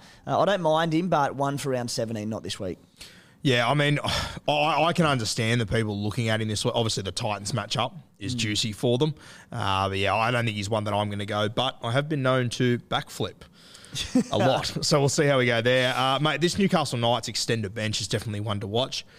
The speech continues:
Speaker 2: This might be the greatest extended bench of all time. <laughs> Daniel Saifiti, Hymel Hunt, Fitzy, Bradman
Speaker 1: Jesus.
Speaker 2: Best, and the form player of the first three weeks of the competition, Jakey Clifford. Uh, surely there will be some changes to this Knights lineup, right?
Speaker 1: Massive, isn't it? And,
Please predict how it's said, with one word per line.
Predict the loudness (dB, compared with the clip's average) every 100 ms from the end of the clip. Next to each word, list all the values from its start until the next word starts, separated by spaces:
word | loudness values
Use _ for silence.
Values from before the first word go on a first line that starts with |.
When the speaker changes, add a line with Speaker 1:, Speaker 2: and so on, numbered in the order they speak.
| -16
Speaker 2:
This | 0
might | 2
be | 2
the | 0
greatest | 0 0 -2
extended | -4 -2 -4
bench | -6 -4
of | -4 -4
all | -4
time. | -2 -2 -2 -2
<laughs> |
Daniel | -2 2 0
Saifiti, | 0 -2 0 0 0
Hymel | 0 0 0 -2
Hunt, | -2 -2 -4 -16 -20 -10
Fitzy, | -2 -2 0 -2 -2
Bradman | -4 -2 0 -2
Speaker 1:
Jesus. | -2
Speaker 2:
Best, | 0 0 -2 -6 -12 -18 -6
and | -2 0 0 -2
the |
form | -2 2 2 2
player | 0 0
of | -2
the |
first | -2 -2 0
three | -2
weeks | -2 -4
of | -6
the |
competition, | -6 -4 -2 -2 -2
Jakey | 0 -2 -4
Clifford. | -6 -4 0 0 0 -6 -18 -4
Uh, | 0 0 0
surely | 2 4 4 0
there | -2
will | -4
be | -2
some | -2 -2 -2
changes | -2 -2 -4 -4
to | -6
this | -6 -4
Knights | -4 -2 -2
lineup, | 0 0 0
right? | 0 0 -2 -12 -10
Speaker 1:
Massive, | -6 -4 -4 -6 -8 -6
isn't | -6 -6 -4
it? | -4
And, | -4